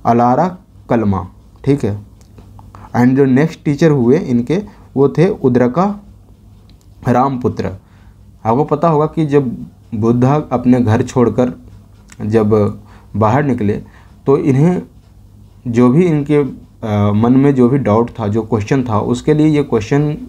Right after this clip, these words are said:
बहुत सारे टीचर्स के पास गए। बहुत सारे टीचर्स ने इनको वे बताया, बहुत सारे वे को इन्होंने ट्राई किया, लेकिन कोई भी वे से इनको सेटिस्फेक्शन नहीं मिली। अंततः जाकर इन्होंने सारे वे को त्याग दिया और फिर बोधि वृक्ष के नीचे, आप लोग जानते हैं इन्हें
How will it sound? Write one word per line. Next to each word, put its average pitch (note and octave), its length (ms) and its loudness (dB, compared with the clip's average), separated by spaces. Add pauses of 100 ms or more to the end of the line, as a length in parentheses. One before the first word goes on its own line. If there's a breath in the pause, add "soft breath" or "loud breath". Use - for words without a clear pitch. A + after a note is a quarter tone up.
बहुत B2 300 0
सारे C3+ 180 0
टीचर्स A#2+ 320 -2
के - 80 -4
पास F#2+ 380 -2
गए। F#2+ 200 -6 (480 loud breath)
बहुत A#2+ 180 2
सारे C3 180 2
टीचर्स B2+ 420 0
ने C#3+ 120 0
इनको B2 280 2
वे A2 180 2
बताया, B2 340 2
बहुत B2+ 260 0
सारे C#3+ 320 0
वे A#2+ 220 2
को C#3 160 0
इन्होंने C3+ 220 2
ट्राई G#2+ 360 0
किया, G2 280 -8 (380 loud breath)
लेकिन B2 260 2
कोई D3+ 280 2
भी F3+ 160 2
वे C3 240 2
से E3 120 -2
इनको D#3 220 -4
सेटिस्फेक्शन B2+ 680 -2
नहीं A#2+ 260 4
मिली। F#2 260 -2 (600 soft breath)
अंततः B2 480 2
जाकर B2+ 460 -2 (220)
इन्होंने A#2+ 360 2
सारे A2+ 360 2
वे B2 160 4
को B2 160 -4
त्याग G#2+ 340 0
दिया B2 360 2 (440 soft breath)
और A2 160 0
फिर E3+ 280 0
बोधि A#2 380 2
वृक्ष C#3 300 0
के B2+ 460 -2
नीचे, B2 340 2
आप G#2 240 0
लोग A2+ 100 0
जानते G#2+ 340 0
हैं B2+ 160 2
इन्हें B2 300 -2